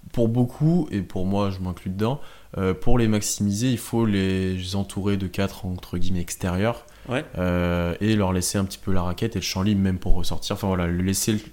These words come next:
Speaker 1: le terrain libre.
Speaker 2: Ouais.
Speaker 1: Mais, euh, est-ce que le fait de les faire jouer poste quatre,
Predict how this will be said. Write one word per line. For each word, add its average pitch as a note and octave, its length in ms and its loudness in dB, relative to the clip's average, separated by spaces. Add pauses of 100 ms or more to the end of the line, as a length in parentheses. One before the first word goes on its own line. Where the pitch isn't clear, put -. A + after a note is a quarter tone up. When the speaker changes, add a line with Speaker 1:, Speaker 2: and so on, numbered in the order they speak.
Speaker 1:
le G2 120 -2
terrain G2+ 340 0
libre. G#2+ 380 2 (300)
Speaker 2:
Ouais. B2 220 -4
Speaker 1:
Mais, A#2+ 540 6 (440)
euh, F2+ 140 2
est-ce - 200 0
que - 120 2
le A#2 180 6
fait A2+ 220 4
de G#2 100 0
les F#2 120 2
faire F#2+ 180 -2
jouer F#2+ 160 0
poste F2+ 380 -4
quatre, C3 360 -2